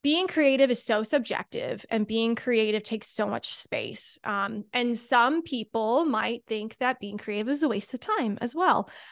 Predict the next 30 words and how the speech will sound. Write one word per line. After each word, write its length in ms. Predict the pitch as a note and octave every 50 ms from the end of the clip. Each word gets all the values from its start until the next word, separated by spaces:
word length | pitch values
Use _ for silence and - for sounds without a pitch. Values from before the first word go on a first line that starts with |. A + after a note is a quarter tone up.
| - -
Um, 400 | A3+ A#3 A#3 A3+ A3+ A3+ A#3+ D4+ G4+ - - A#4 - G#4+ A4+ C5 - A#4+ A#4+ B4
<laughs> 600 | - - A#4 A#4+ A#4+ - - - - - _ -
won't 180 | C#4+ C#4+ C#4+
dive 180 | - D4+ F4+ F#4+
too 160 | - F#4+ F#4
deep 200 | - D#4 C4+ -
there, 240 | - G#3 - C4+ - _ - _ _ _ -
but 220 | A#3 A#3 A3+ - - _ _ _ _ _ _ _ _ _ _ _ - - _ _ _ -
I, 240 | - - - -
I 40 | C#4+ C4+
think 240 | D#4+ E4 D#4 C#4
for 120 | - D#4+ D4
me, 540 | C4+ A#3+ A#3+ A#3 A#3 B3+ C#4+ E4+ F#4 - -
it's, 220 | - B3+ A#3+ -
again, 480 | - B3+ A#3+ - A#3+ A3+ A#3+ B3+ B3 A#3
knowing 560 | A3+ A3+ A#3 A#3+ C4 C#4+ D4 D4 D4+ D#4 C#4+ - _
my 220 | A#3 A#3+ A#3+ C4
energy 380 | C4 B3 A3+ A3+ G#3+ F#3+ G#3+ G#3
levels, 420 | G#3+ A3 G#3+ G#3 A3 A3 G#3 -
knowing 260 | A3+ A3 A3 A#3 A#3
what 140 | A#3+ A#3 A3
gives 260 | - A3 G#3+ G3+ -
me 100 | A3+ A3
energy, 360 | A3 G#3+ A3 G#3+ G3+ G3 G#3+ G#3
what 160 | G#3+ G#3+ -
takes 280 | - A3 G#3+ G#3 -
away 180 | - G3+ G#3 G#3
from 180 | G3+ - G#3+ G#3
my 100 | G#3+ -
energy, 720 | - A3 G#3 G#3+ G#3+ G#3+ F#3+ G#3 G#3+ G#3+ G#3+ G#3+ G#3